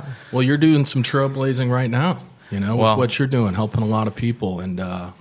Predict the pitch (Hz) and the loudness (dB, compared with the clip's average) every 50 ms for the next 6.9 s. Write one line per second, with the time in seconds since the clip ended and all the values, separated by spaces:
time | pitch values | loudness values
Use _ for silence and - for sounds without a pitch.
0 | - - 101 104 104 98 95 - - - 113 110 110 - - 120 113 - - - | -16 -12 -8 -8 -8 -6 -6 -8 -6 -4 -4 -4 -4 -4 -4 -4 -4 -4 -8 -12
1 | 113 101 98 98 98 98 98 90 92 98 104 101 98 101 101 101 98 - 104 107 | -12 -10 -8 -8 -8 -8 -8 -6 -6 -4 -4 -4 -4 -4 -6 -6 -6 -6 -4 -4
2 | 110 101 90 - - - _ _ _ - - - - - 98 95 92 87 104 104 | -4 -4 -6 -8 -12 -16 _ _ _ -20 -18 -16 -12 -12 -10 -10 -8 -8 -8 -6
3 | 98 101 104 107 120 127 113 - - - - - - - - - 120 127 135 123 | -4 -4 -2 -2 -2 -2 -4 -6 -12 -20 -20 -20 -20 -20 -6 0 2 4 4 4
4 | 117 113 113 110 113 113 110 - - 131 113 110 107 101 95 95 98 98 - 117 | 4 2 2 2 0 0 -2 0 2 2 4 4 2 2 2 0 0 0 0 0
5 | 113 117 113 110 110 104 107 104 104 107 101 98 101 98 101 85 101 104 101 104 | 2 2 2 2 2 0 0 0 0 0 0 0 0 -2 -2 -2 -2 -2 0 0
6 | 107 110 107 104 92 - - - 101 101 101 98 95 95 92 90 87 92 | 0 0 0 -2 -4 -6 -8 -6 -2 -2 0 0 0 0 -2 -4 -6 -8